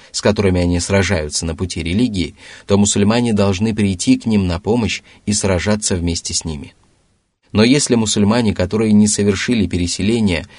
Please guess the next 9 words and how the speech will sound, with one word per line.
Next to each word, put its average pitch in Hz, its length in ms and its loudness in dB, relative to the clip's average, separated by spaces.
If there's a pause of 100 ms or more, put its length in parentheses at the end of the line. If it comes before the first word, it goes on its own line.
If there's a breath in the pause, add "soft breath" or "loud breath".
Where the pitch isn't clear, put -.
(180 loud breath)
ведут 113 400 2
войну 104 340 4
ради 104 280 4
достижения 92 640 2
мирских 90 460 -2
целей, 113 440 0 (320 loud breath)
то 87 140 2
остальные 120 480 2
мусульмане 87 640 -2